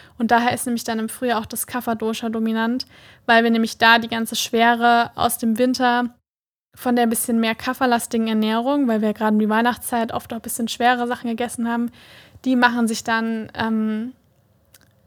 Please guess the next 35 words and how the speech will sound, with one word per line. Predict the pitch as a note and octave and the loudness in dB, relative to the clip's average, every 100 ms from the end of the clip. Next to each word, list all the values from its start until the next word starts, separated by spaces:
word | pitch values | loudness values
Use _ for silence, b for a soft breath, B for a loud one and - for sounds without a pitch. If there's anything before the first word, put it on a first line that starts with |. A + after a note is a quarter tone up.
| _ | _
im | B3 A#3 | 0 0
Frühjahr | - A#3+ A#3 A3 | 0 2 4 4
bemerkbar. | A3+ A3 A#3 - C4+ | 0 -2 -2 -4 -8
Das | C4 | -6
sieht | C4 B3+ | -6 -4
man | B3+ | -4
auch | A#3 | 0
in | A#3 | 0
der | A3+ | 0
Natur, | A3+ - D4+ D4+ | -2 -4 -2 0
da | A#3+ | 0
wird | A3+ | -2
alles | - A#3 | -2 -2
so | A3+ | -4
ein | |
bisschen | A3 A#3+ | -6 -6
feucht, | - - C4+ C4+ - | -6 0 0 0 -4
alles | C4 A#3 - | -6 -6 -8
blüht | - A#3+ B3 - | -4 -4 -2 2
auf, | B3 C4 C4 | 4 4 0
es | - | -8
fängt | B3+ | -8
an | A#3 A3 | -6 -6
zu | A3+ | 0
wachsen. | A3+ B3+ - B3+ B3+ B B B B B B | 0 0 -4 -4 -4 B B B B B B
Und, | A#3+ A#3 A3+ A3+ A3+ | 0 2 2 0 0
ähm, | A#3 A3+ A3+ | -2 0 -2
das | B3+ B3+ | -4 -6
ist | A#3+ | -6
alles | - A#3 A#3 A#3 | -2 0 0 -4
eben | - A#3 A3+ A3+ A3 - _ _ _ - | -4 -2 -2 -4 -6 -12 _ _ _ -4
elementar | A#3+ A#3 A3+ A#3 A3+ | 0 2 0 2 0
für | A3+ | 0
das | A#3 A3 | -6 -6
Kapha-Dosha. | - A3+ A3+ A#3 A#3+ A#3 | -8 -8 -8 -6 -8 -8